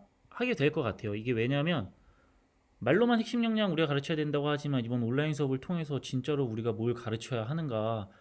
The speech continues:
어떻게 내용을 전달해 학생들이 실천적으로 받아들일 수 있는가에 대한 고민이 시작됐다고 생각을 합니다. 그런 거, 그런 관점에 있을 때 교사의 역할이 기존의 지식 전달자라든가 이런 거에서 정말로 문제를 제시하고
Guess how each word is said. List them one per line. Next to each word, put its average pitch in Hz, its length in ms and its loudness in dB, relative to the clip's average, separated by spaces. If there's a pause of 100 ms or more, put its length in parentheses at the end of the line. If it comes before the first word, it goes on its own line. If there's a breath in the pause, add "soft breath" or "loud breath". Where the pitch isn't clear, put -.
(120 loud breath)
어떻게 220 540 -2
내용을 131 340 4
전달해 120 400 -2
학생들이 131 460 -4
실천적으로 170 640 -4
받아들일 120 380 -4
수 120 120 -10
있는가에 107 380 -2
대한 101 180 -6
고민이 104 320 -6
시작됐다고 104 540 -8
생각을 135 380 -6
합니다. 131 380 -2 (540 loud breath)
그런 175 640 4
거, 151 380 6
그런 156 160 0
관점에 131 400 2
있을 117 240 -8
때 127 100 -4
교사의 120 380 0
역할이 107 520 -4 (300 loud breath)
기존의 123 400 -2
지식 117 280 -6
전달자라든가 104 920 -4
이런 98 180 -4
거에서 95 320 -6
정말로 123 460 2
문제를 117 420 0
제시하고 107 720 -4